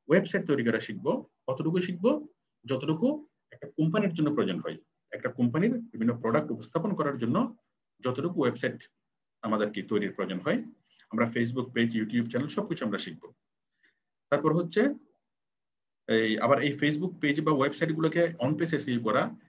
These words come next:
keyword set করা, সবকিছু আমরা কি পরিপূর্ণভাবে শিখবো। তারপর post তৈরি করা, website, Facebook, Google, YouTube, YouTube এবং other, other ইয়াতে সেগুলোকে post করা, তারপর এসইও করা, on page এসইও, off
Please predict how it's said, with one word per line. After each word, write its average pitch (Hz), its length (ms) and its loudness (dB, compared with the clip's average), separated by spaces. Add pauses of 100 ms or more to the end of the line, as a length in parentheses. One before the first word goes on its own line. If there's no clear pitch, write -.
(160)
keyword 165 340 4
set 147 180 -2
করা, 190 140 2 (220)
সবকিছু 185 380 0
আমরা 120 160 -2
কি 98 140 -14
পরিপূর্ণভাবে 131 580 -4
শিখবো। - 220 -16 (840)
তারপর 147 220 2 (120)
post 196 280 2
তৈরি 147 220 2
করা, 139 140 4 (280)
website, 135 440 0
Facebook, 135 340 -2
Google, 127 240 0
YouTube, 131 320 -2
YouTube 131 260 -2
এবং 139 80 -6 (100)
other, 120 160 -2 (120)
other 135 200 2 (180)
ইয়াতে 117 240 -2
সেগুলোকে 131 380 -8
post 123 240 -8
করা, 160 140 4 (500)
তারপর - 180 -2 (120)
এসইও 110 340 0
করা, 85 140 -4 (280)
on 113 120 0
page 127 200 -4
এসইও, 143 300 -2
off 110 100 -4